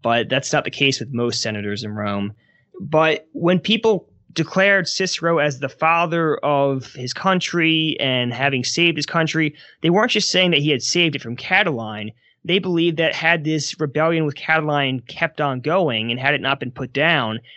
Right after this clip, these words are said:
then Pompey would have come in with, with his troops, declared martial law, and taken over the city. So they felt that he had as much saved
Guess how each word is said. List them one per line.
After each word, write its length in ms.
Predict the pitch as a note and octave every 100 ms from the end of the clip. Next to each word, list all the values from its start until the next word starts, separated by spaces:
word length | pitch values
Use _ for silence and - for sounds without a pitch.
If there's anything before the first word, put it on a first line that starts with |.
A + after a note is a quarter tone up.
| _
then 100 | B2
Pompey 400 | B2+ D3+ E3 F#3+
would 120 | D#3+ C#3+
have 60 |
come 160 | D3 C#3
in 140 | B2+
with, 160 | A#2 - -
with 140 | C3+ B2+
his 200 | F#3+ F#3+
troops, 340 | - B2+ B2
declared 380 | C3+ - C#3+ C3+
martial 420 | C#3 D#3+ F3 D#3
law, 220 | C#3 D#3
and 120 | C3+ C3
taken 260 | C#3+ C3+
over 160 | B2+ A#2
the 80 | A2
city. 460 | - G3 G2+ - _ - _
So 200 | - D3+
they 160 | D#3 G3
felt 300 | - F3+ -
that 100 | C#3
he 200 | D3 E3+
had 80 | D#3
as 120 | C3
much 400 | C#3+ E3 - -
saved 520 | D3+ E3 E3+ D3+